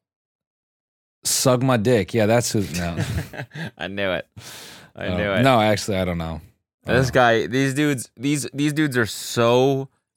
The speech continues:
Speaker 2: awkward. All of these old dudes. Just watch.
Speaker 1: They have
Speaker 2: And,
Speaker 1: no
Speaker 2: and, you know, David Blaine's, like, a cool fucking, he's weird, but he's cool, right?
Speaker 1: Yeah.
Speaker 2: He effortlessly does, he's confident,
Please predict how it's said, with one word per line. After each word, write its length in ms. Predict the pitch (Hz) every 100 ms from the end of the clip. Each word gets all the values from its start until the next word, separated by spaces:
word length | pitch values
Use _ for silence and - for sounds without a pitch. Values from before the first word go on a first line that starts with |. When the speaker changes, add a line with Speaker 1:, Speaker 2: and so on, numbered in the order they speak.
| -
Speaker 2:
awkward. 480 | 104 95 92 73 - -
All 200 | 110 110
of 80 | 107
these 180 | 107
old 360 | 95 98 92 82
dudes. 460 | 90 85 73 - _ _
Just 180 | 127 123
watch. 440 | 120 92 80 - - _ - -
Speaker 1:
They 100 | 104
have 80 |
Speaker 2:
And, 60 | 104
Speaker 1:
no 60 | -
Speaker 2:
and, 160 | 160 185
you 80 |
know, 40 | 196
David 300 | 170 262 165
Blaine's, 220 | 180 165
like, 100 | 135
a 40 | 92
cool 340 | - 156 131
fucking, 380 | - 135 131 120
he's 160 | 139
weird, 340 | 131 127 143 113
but 60 |
he's 80 | 110
cool, 420 | - - 156 82
right? 260 | 78 107 - -
Speaker 1:
Yeah. 320 | 110 92 80 76 _ _ _
Speaker 2:
He 160 | 143 -
effortlessly 600 | 156 170 185 165 135 147
does, 280 | 131 127 117
he's 180 | - 135
confident, 680 | - - 151 151 165 151 151